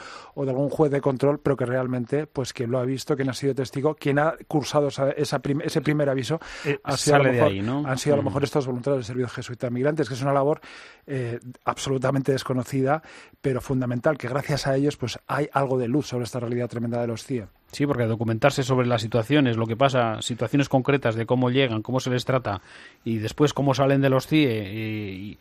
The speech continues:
Speaker 2: y algunos, pues, eh, tienen, vuelven. Lo que, uno de los datos que llama la atención es el, la devolución a los países, ¿no? También, eh,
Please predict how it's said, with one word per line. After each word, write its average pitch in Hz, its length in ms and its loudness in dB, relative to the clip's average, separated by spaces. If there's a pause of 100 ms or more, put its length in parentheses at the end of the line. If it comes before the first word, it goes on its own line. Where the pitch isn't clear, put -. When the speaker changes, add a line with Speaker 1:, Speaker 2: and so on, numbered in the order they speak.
(260)
Speaker 2:
y - 80 -4
algunos, 120 320 0
pues, 120 260 -2
eh, 117 600 -4
tienen, 131 500 2
vuelven. 127 420 4 (280)
Lo 135 120 0
que, 127 60 -6
uno 165 340 6
de 156 60 6
los 160 100 8
datos 165 280 4
que 156 100 2
llama 156 220 6
la 147 80 4
atención 147 420 4
es 147 140 4
el, 127 440 -2
la 123 140 2
devolución 123 400 2
a 147 60 2
los 127 100 -2
países, 117 440 -2
¿no? 143 120 0
También, 143 400 0 (380)
eh, 113 720 -2